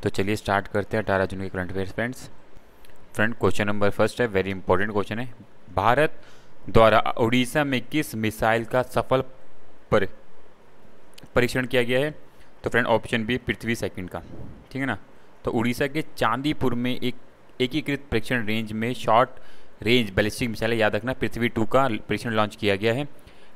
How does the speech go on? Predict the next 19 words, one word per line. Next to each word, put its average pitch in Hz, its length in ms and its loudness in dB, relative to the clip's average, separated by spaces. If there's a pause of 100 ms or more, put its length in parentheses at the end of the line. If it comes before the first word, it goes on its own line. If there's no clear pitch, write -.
(100)
जिसकी 165 460 0
जो 147 140 4
बता 120 320 6
रहे 131 140 2
हैं 131 120 0
ये, 135 260 -2 (300)
यह 151 400 4 (220)
लिक-, 117 320 -4 (600)
लिक्विड 147 380 2 (440)
प्रोपे-, - 560 4
अ, 120 140 2
प्रोपलेंस 123 840 2 (680)
ट्विन्स 156 400 2
इंजन 120 440 2 (400)
द्वारा 120 240 10
संचालित 120 540 4
है। 131 240 2
इसकी 139 320 -2
रेंज 120 460 0